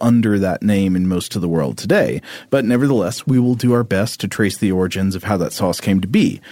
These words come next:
So when you think about the characteristics of ketchup, uh, Andrew F. Smith points this out, and I think he's correct. You try to think of the three main characteristics of ketchup. You'd probably think that it's something that's thick,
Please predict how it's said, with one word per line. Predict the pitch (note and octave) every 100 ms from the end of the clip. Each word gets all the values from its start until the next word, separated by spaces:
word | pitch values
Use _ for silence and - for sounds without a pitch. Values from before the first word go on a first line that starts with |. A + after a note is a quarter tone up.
| - -
So | F3 D#3+ D#3 _ _
when | D3
you | E3
think | D#3 C4+
about | B3 G3 D#3+ -
the | A2
characteristics | - B2+ A#2 G#2+ - G2 F#2 - - D#2+ -
of | D#2+
ketchup, | - F2 - - - - - - - -
uh, | G2 F#2+ F#2 F#2+ - G#2 F#2+ -
Andrew | A2 C#3 F#3 D#3
F. | A2+
Smith | - B2 G#2+
points | - G2 -
this | G2 -
out, | G2
and | C3
I | A#2
think | F3+ D#3+
he's | C#3 -
correct. | - F#2+ D#2+ -
You | C3+ C3 - C#3
try | - F3+
to | D#3+
think | - C#3
of | G#2 G2
the |
three | G2+ - C3 C3
main | C3 G#2+ G2+ G#2+ G#2 G2+ G2 F#2+ - - -
characteristics | - F#2+ - G2 F2 - F2+ -
of | F2+
ketchup. | - G2 F#2+ F2
You'd | A2 C#3+
probably | D3+ C#3+ B2
think | B2 G2+
that | G2
it's | F#2+ -
something | A2+ G#2 G2+
that's | - -
thick, | - G#3+ - -